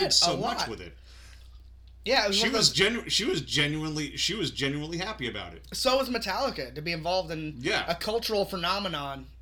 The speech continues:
Speaker 1: uh, as Stranger Things has become, and to be like, this character that has now become <laughs> universally adored,
Speaker 2: Yeah.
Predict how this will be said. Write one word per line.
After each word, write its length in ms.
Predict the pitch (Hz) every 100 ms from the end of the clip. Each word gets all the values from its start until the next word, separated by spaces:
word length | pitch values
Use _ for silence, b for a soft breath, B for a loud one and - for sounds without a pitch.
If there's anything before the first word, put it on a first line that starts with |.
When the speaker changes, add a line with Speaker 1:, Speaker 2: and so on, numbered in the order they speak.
| -
Speaker 1:
uh, 140 | 160 151
as 160 | 156 151
Stranger 360 | 175 160 156
Things 260 | 156 151 147
has 140 | 147
become, 520 | 143 143 208 185 147 - - b b b b b -
and 160 | 165 165
to 60 |
be 160 | 160 175
like, 300 | 170 151 139 -
this 260 | 160 175 175
character 440 | 202 220 226 214
that 140 | 175 160
has 120 | 156
now 160 | 185
become 320 | 185 - 175 165
<laughs> 100 | 180
universally 560 | 175 214 - 180 208
adored, 540 | 175 170 214 196 147 156 B B 117
Speaker 2:
Yeah. 320 | 123 127